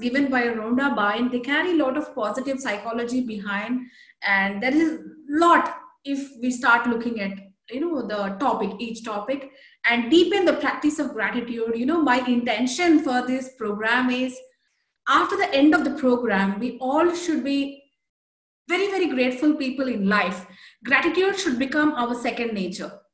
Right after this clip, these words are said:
So that is my intention for my own self and my intention for everyone in the world. So that is the, one of the reasons for this structure. And of course, to transform our life, you know, our life should become more wonderful, more beautiful, and more positive.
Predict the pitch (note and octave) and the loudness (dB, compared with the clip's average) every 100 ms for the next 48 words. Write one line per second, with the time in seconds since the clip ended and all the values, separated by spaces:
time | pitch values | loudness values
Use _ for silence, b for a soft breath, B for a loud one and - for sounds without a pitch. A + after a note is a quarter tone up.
0 | - A#3+ A#3 A#3+ D4+ C4 B3+ D4+ C4+ B3+ | -20 -6 0 4 4 6 4 4 6 4
1 | A#3+ A#3 C#4+ D4+ D#4+ C#4+ C#4 A3+ A#3 B3 | 4 0 0 2 4 2 2 0 0 0
2 | B3+ C#4+ - - - b b b - G#3+ | 0 -2 -4 -8 -20 b b b -2 0
3 | A3 C4 D#4+ D4+ C#4+ B3+ D4 C#4+ D4+ - | 2 4 8 8 6 2 2 0 0 0
4 | B3+ A#3+ E4 F4 D#4+ B3 G3+ G3 F#3+ - | 0 4 4 6 6 6 4 4 4 2
5 | - B B B - C#4 C4 C#4+ E4+ E4+ | -4 B B B -2 0 4 4 4 2
6 | E4+ A#3+ B3+ C4 B3+ B3 C#4 B3+ C4 B3 | 2 2 2 2 2 2 2 4 4 4
7 | A3 G3+ A#3+ C4 C4+ C#4 C4+ A#3 A#3 A3+ | 4 2 2 2 2 2 2 -4 -4 -6
8 | A3+ G3+ - C#4 E4+ - - b b A#3+ | -6 -8 -8 -6 -6 -8 -20 b b 2
9 | B3+ B3 D#4+ E4 E4 C#4+ B3 A3 A#3 C#4+ | 2 2 0 0 0 0 2 2 0 -2
10 | C4+ B3+ A#3+ A3+ A3 A3+ A#3+ A#3 A3+ A3 | -2 0 0 0 -2 -2 -4 -4 -2 -2
11 | A3 A3 B3+ B3+ C4+ A3+ A3+ A3+ A3 C4+ | -2 -4 -4 -6 -6 -6 -6 -8 -4 -2
12 | D4+ B3 A3 A3 - A3+ A3+ A#3 A#3+ A#3+ | 0 0 -4 -8 -8 -8 -6 -4 -2 -2
13 | A#3 A#3 A3+ A3 G3+ G#3 A3 G#3 F#3 F#3 | -2 -2 -2 -4 -4 -6 -10 -10 -10 -10
14 | F#3 - | -10 -14